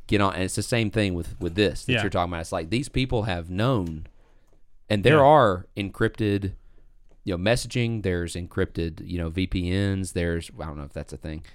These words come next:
Speaker 1: uh, but anyway, there's, there's
Speaker 2: Yeah.
Speaker 1: encrypted cloud storage, all that kind of stuff, like you're talking about. And there's gonna be a growing market for it. Things
Speaker 2: Yeah.
Speaker 1: that are truly private and truly secure is gonna be important. And if people value it as important, the market will find a way to provide it.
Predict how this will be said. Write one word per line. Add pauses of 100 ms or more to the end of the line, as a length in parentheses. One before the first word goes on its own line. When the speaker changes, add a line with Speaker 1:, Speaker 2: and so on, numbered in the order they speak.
(380)
Speaker 1:
uh, (160)
but
anyway,
there's,
there's
Speaker 2:
Yeah.
Speaker 1:
encrypted
cloud
storage,
all
that
kind
of
stuff,
like
you're
talking
about. (420)
And
there's
gonna
be
a
growing
market
for
it.
Things
Speaker 2:
Yeah.
Speaker 1:
that
are (100)
truly
private
and
truly
secure (460)
is
gonna
be
important.
And
if
people
value
it
as
important,
the
market
will
find
a
way
to
provide
it.